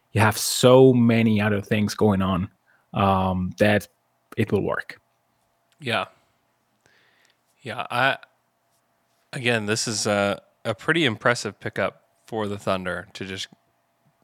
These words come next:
Speaker 2: the Sixers cut him before the season. It happens. It happened to a lot of players.
Speaker 1: Mm-hmm.
Speaker 2: But, I mean, we just are constantly wanting the Thunder to have shooting,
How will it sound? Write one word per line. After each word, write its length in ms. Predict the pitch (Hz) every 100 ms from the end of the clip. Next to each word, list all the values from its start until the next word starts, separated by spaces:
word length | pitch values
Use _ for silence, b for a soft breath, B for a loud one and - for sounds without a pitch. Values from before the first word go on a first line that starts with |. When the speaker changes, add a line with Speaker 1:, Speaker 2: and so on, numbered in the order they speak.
| _
Speaker 2:
the 140 | 127 117
Sixers 360 | 117 - 107
cut 240 | - 127 127
him 180 | 127
before 280 | 123 101 104
the 80 | 98
season. 440 | - 117 117 113 110
It 100 | 101
happens. 440 | 110 113 113 107
It 60 | 101
happened 260 | 104 107
to 60 | 101
a 20 |
lot 240 | 90 95 104
of 80 |
players. 560 | - 90 82 85 87 - _ b b b b
Speaker 1:
Mm-hmm. 220 | 117 104 104 - _
Speaker 2:
But, 300 | 104 87 - _ _ - - _ _ _
I 80 | 110
mean, 320 | 101 95 95
we 100 | 98
just 260 | 95 107 -
are 60 | 104
constantly 680 | - 107 113 117 - 110
wanting 380 | 104 104 110 107
the 80 | 101
Thunder 320 | - 107 107
to 100 | 101
have 280 | 95 107 98
shooting, 520 | - 127 131 92 92